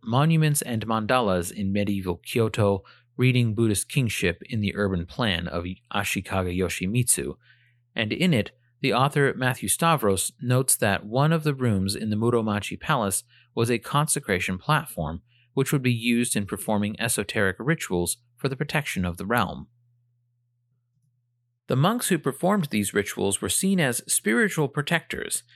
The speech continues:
and they had been employed as such on behalf of the emperor for many centuries before.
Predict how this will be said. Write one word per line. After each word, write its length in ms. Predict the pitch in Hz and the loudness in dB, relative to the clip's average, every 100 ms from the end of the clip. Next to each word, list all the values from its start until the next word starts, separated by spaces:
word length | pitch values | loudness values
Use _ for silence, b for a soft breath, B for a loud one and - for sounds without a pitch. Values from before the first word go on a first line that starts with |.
| b - | b -2
and 160 | 120 | 2
they 140 | 147 175 | 4 4
had 180 | 190 | 2
been 140 | 156 139 | 2 0
employed 480 | 135 - 127 117 120 | -2 0 4 4 2
as 180 | 107 | 0
such 400 | - - 90 92 | 0 0 0 -2
on 160 | - 104 | -6 -4
behalf 460 | 104 98 127 117 - | -4 -2 -2 0 -2
of 140 | 104 | -2
the 140 | 110 - | -2 -2
emperor 540 | 147 110 90 85 - | -2 0 2 0 -2
for 120 | - 104 | -6 -4
many 340 | 107 151 113 | 0 0 0
centuries 540 | - 117 104 90 82 | -2 -2 -2 -4 -4
before. 540 | - 87 - 135 - | -6 -4 0 0 -2